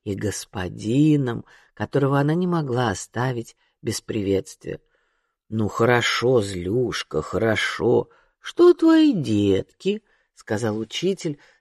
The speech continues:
торопливо подходя в угол к печке и держа свечу над низкой корзиной, где два совершенно слепых щенка таращили голову к свету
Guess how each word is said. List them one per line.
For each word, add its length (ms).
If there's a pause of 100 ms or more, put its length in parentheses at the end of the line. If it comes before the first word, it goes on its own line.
торопливо 560
подходя 580
в 100
угол 240
к 140
печке 600 (380)
и 80
держа 340
свечу 500
над 240
низкой 460
корзиной, 800 (360)
где 160
два 300
совершенно 720
слепых 640
щенка 680 (520)
таращили 800
голову 520
к 80
свету 680